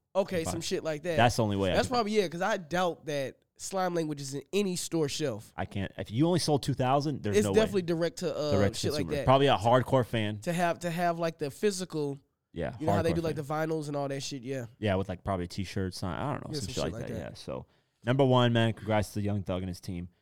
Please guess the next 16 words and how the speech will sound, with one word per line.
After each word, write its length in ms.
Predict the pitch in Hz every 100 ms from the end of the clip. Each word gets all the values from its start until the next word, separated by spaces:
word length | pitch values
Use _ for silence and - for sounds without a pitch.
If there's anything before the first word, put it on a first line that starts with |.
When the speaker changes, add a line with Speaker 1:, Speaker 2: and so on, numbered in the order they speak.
| _ -
Speaker 2:
Taylor 180 | 113
Swift's 240 | 117 123 110
number 160 | 113
two 220 | 104 110 104
at 80 | -
Fearless, 360 | 104 98 98
sixty 260 | - 104 -
thousand. 460 | 95 92 92 95 87 _ _
So 60 | _
she 80 | 98
was 100 | 95
number 160 | 92 90
one 180 | 87 92
last 240 | 85 -
week. 220 | - - _ _ _ _ -
Um, 360 | 80 73 76